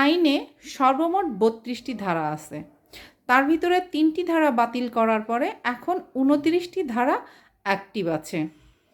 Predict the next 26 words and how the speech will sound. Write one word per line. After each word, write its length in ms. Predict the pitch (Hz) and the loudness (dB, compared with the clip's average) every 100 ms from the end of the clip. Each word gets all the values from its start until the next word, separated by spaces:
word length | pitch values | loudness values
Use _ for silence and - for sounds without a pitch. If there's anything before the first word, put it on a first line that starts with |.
| _ _ - | _ _ 0
এবং 180 | 269 330 349 - | 4 4 2 2
তামাদি 380 | 254 285 302 359 - | 4 4 2 -2 0
আইনে 240 | 294 320 381 339 | 2 2 4 4
মোট 160 | 349 453 - - | 4 0 -12 -2
তিনটি 300 | 302 311 330 311 | 4 4 2 0
তফসিল 380 | 196 196 - 180 151 | 0 0 -6 -4 -6
আছে, 200 | - 156 160 _ _ _ _ _ | -6 -12 -12 _ _ _ _ _
প্রথম 300 | 285 302 381 359 349 | 0 2 2 0 2
তফসিল, 420 | 320 320 - 381 415 - _ - | 0 -2 -4 -4 -6 -12 _ -14
দ্বিতীয় 380 | 196 247 277 285 285 | -10 -4 0 0 2
তফসিল, 380 | 294 294 - 466 - _ _ _ | 0 0 -4 -6 -8 _ _ _
তৃতীয় 320 | 247 226 190 170 | -10 -2 0 0
তফসিল। 420 | 160 156 - 170 160 - _ _ _ _ _ _ - - - | -2 -6 -8 -6 -6 -8 _ _ _ _ _ _ -20 -18 2
তার 160 | 247 277 | 4 4
ভিতরে 280 | 339 349 381 359 285 | 2 2 2 2 0
দ্বিতীয় 320 | 285 320 370 - 269 | 0 0 -2 0 0
এবং 140 | 285 277 | 0 0
তৃতীয় 280 | 269 269 302 302 | -2 -4 -4 -2
তফসিলটি 460 | 254 247 302 311 403 294 | -4 -2 -2 -2 -2 0
বাতিল 280 | 180 - 180 170 | -2 0 -2 -4
করা 180 | 160 165 170 | -4 -6 -4
হয়েছে। 320 | 156 156 - 156 _ _ _ _ | -6 -8 -10 -12 _ _ _ _
বর্তমানে 760 | 180 185 240 240 302 311 330 440 480 - | -2 4 4 2 0 2 2 -2 -8 -6
ফার্স্ট 260 | 277 277 - | -6 -6 -8
শিডিউল 320 | 240 180 165 160 202 | -4 -2 -2 -4 -4
মানে 140 | 226 | -2